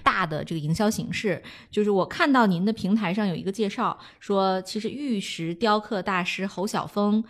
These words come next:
还有现代织锦的创立人李嘉林都来过您的这个“玩物得志”的直播间来做客哈。就是直播这种形式，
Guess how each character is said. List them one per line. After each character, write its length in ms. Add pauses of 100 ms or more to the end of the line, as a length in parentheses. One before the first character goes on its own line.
(200)
还 120
有 140
现 340
代 200
织 240
锦 240
的 100
创 240
立 120
人 200
李 100
嘉 280
林 260
都 160
来 220
过 160
您 240
的 160
这 120
个 180
“玩 200
物 140
得 160
志” 100
的 80
直 140
播 120
间 160
来 140
做 140
客 300
哈。 280 (340)
就 140
是 180 (200)
直 160
播 120
这 80
种 200
形 320
式， 360